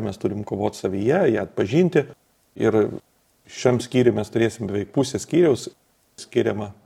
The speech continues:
kvailystės temą, paskui tinginystės. Bet kalbant apie konkrečiai čia trečioje eilutėje patarlę, apie botagą ir kamanas,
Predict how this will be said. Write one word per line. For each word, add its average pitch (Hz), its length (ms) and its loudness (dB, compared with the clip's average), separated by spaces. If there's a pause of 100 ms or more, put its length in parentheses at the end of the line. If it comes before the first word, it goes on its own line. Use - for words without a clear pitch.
(140)
kvailystės 113 480 0
temą, 101 260 -4
paskui - 300 -10
tinginystės. 104 760 -4 (480)
Bet 117 180 2
kalbant 127 400 4
apie 107 300 2 (220)
konkrečiai 101 500 -4
čia 104 120 -4 (140)
trečioje 117 320 0
eilutėje 98 380 -4 (180)
patarlę, 117 540 2 (180)
apie - 160 -6
botagą 107 560 0
ir - 120 -8
kamanas, 117 500 -2